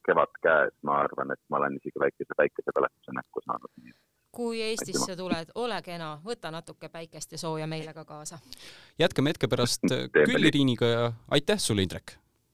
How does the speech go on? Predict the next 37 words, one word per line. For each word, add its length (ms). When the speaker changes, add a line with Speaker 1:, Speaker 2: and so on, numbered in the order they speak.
Speaker 3:
Kõike 280
kena. 80
Speaker 1:
Aitüma. 240
Speaker 3:
Nii, 80
ole-, 180
oleme 240
siin 160
stuudios 320
tagasi. 460
No 240
tegelikult 320
meie 240
ei 80
ole 160
kuhugi 240
ära 140
läinud, 260
Indrek 240
oli 160
ära. 140
Ja 140
Külliriin, 540
keda 180
me 80
alguses 380
tutvustasime, 580
on 160
ju 80
tegelikult 400
terve 240
see 80
aeg 160
siin 80
meiega 320
olnud, 240
et, 320
äh, 480